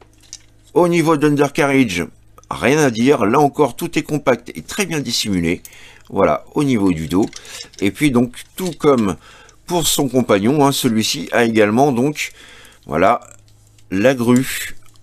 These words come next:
entièrement articulée. Alors, elle n'est pas télescopique, mais voilà, ça bouge. Et vous avez donc ce petit, voilà, ce, ce, cette petite, euh,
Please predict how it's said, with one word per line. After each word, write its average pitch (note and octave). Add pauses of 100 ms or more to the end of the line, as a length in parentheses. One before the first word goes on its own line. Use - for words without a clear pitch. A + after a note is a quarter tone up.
(200)
entièrement D#3
articulée. B2
Alors, G2+
elle E3+
n'est F3
pas D3+
télescopique, B2+
mais A#2+
voilà, A2
ça -
bouge. A#2 (400)
Et G#2
vous G2+
avez G2+
donc A2
ce -
petit, A2
voilà, F2+
ce, E2+
ce, E2+
cette F#2
petite, -
euh, F2+